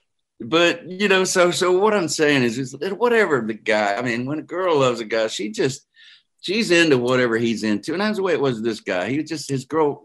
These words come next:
that loved him, she was into him on the tractor. You know, it, it meant everything to her.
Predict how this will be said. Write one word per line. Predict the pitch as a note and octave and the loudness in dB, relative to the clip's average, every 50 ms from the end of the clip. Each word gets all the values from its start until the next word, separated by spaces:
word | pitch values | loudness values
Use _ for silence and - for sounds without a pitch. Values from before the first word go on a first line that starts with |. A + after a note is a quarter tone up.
| - - | -16 -10
that | C3 G#2 F2+ - - | -8 -8 -8 -8 -12
loved | - G#2+ A#2+ B2+ C#3 D3 D3+ C#3+ C3 | -14 -10 -6 -2 2 2 2 2 2
him, | C3 A#2 A#2 | 0 -2 -2
she | A#2 - C#3+ D3 | -2 -4 -4 -4
was | C#3+ B2+ | -2 0
into | C3 C3+ C3 B2 A#2 | 0 0 0 2 2
him | B2+ B2+ B2 A#2+ A2+ G#2 - _ _ _ _ - - _ _ _ - | 0 0 0 -2 -4 -6 -6 _ _ _ _ -20 -20 _ _ _ -6
on | - B2 A#2+ | -2 0 0
the | G#2+ F2+ | 0 0
tractor. | - - A2 G#2 G2 D#2 - - _ - - - | 0 0 0 0 0 0 -2 -8 _ -18 -14 -8
You | G2+ G#2+ | -4 -2
know, | G#2 G#2 A2 | 0 0 0
it, | A2+ - - - | -2 -6 -6 -8
it | G#2 G#2+ - | -8 -6 -2
meant | B2+ C#3+ D3 D3 D#3 | 0 2 2 2 2
everything | E3 D#3+ C#3+ A2+ G#2+ - G2 F2+ F#2 - | 2 2 0 -2 -2 -4 -8 -8 -8 -10
to | - F2+ | -12 -16
her. | E2 - | -16 -16